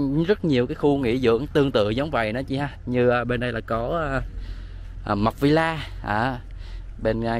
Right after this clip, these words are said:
kia nữa có là cái, à, Yến Nguyễn ha. Yến Nguyễn, à, Điền cũng có review, đang quay, đang, đang bán đó. À, ờ, một ngàn, à, ngàn ba, ngàn tư gì đó. À, có sẵn, à, homestay luôn, đang bán mười hai tỷ rưỡi ha.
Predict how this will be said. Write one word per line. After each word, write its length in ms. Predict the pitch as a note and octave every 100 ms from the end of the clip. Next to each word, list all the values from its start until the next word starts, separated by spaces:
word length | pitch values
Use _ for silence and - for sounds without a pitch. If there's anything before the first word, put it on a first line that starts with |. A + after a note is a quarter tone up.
| A2+
kia 220 | A#2+ A#2+
nữa 260 | A#2 G#2 G#2+
có 280 | A2+ B2+ E3
là 480 | D3+ A2+ G2+ G2 F#2 - - - - - - - - - -
cái, 180 | - C#3+
à, 60 | C#3+
Yến 220 | D3 F3+
Nguyễn 300 | C3+ G#2+ D#3+
ha. 180 | D3+ C#3+
Yến 220 | C3 D#3
Nguyễn, 260 | C#3 A2 C3+
à, 240 | D3+ D3
Điền 200 | B2+ A2+
cũng 160 | A2 B2
có 120 | D#3
review, 460 | C3 A2+ B2+ B2
đang 220 | C3 B2 B2
quay, 260 | B2+ B2
đang, 200 | A#2+ B2 A#2+
đang 180 | B2
bán 200 | B2+ C3+
đó. 80 | G3+ - -
À, 220 | G#2+ G#2+ - - - - - - - -
ờ, 240 | G#2 G#2+
một 220 | G#2+ G#2
ngàn, 260 | A2+ G#2+ G#2+
à, 420 | G#2 G#2 G#2 G#2 G2+ - - - -
ngàn 220 | G#2+ G#2
ba, 260 | B2 C3+ B2
ngàn 160 | A2
tư 180 | - C#3
gì 140 | B2
đó. 120 | A#2 D3+ - - - - - - -
À, 120 | - G2
có 180 | A#2
sẵn, 360 | C3+ G#2+ F#2+ A2
à, 160 | C3+ C3
homestay 360 | B2 A2 A#2+ A2
luôn, 180 | G#2+ A2+
đang 220 | A#2 A2
bán 160 | G#2+ C3
mười 100 | G#2+
hai 160 | A2
tỷ 160 | A2 G#2+
rưỡi 200 | G2+
ha. 100 | A2